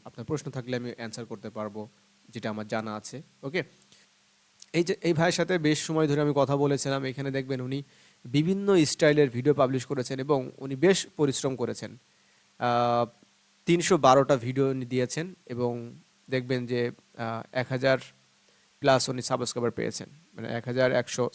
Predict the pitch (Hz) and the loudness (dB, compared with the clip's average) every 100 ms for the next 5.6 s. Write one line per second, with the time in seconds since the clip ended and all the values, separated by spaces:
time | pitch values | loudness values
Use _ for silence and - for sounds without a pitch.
0 | - 120 117 120 110 113 123 127 107 - | -6 -8 -8 -10 -8 -8 -8 -8 -8 -8
1 | 113 113 113 110 113 110 120 123 165 _ | -8 -8 -8 -8 -8 -10 -12 -12 -12 _
2 | _ - _ _ _ 135 175 170 175 185 | _ -20 _ _ _ -4 2 6 6 6
3 | 165 156 170 165 156 160 175 151 147 143 | 4 4 4 4 4 2 2 4 4 4
4 | 139 127 151 135 131 - 147 135 135 135 | 2 2 0 0 0 0 -6 -2 -2 -2
5 | 131 127 131 131 127 | -2 -2 -4 -6 -4